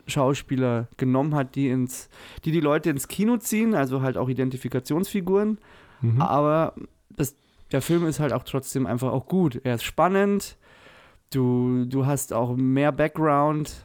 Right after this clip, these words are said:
Speaker 1: was das Ganze angeht. Michael hat ein paar ziemlich coole Szenen, finde ich. Also allein schon diese,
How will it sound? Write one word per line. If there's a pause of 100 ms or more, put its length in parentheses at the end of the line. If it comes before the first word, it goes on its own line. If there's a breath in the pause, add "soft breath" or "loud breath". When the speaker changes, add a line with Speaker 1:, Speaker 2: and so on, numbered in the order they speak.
(160)
Speaker 1:
was
das
Ganze
angeht. (1080)
Michael
hat
ein
paar
ziemlich
coole
Szenen,
finde
ich. (460 soft breath)
Also
allein
schon
diese,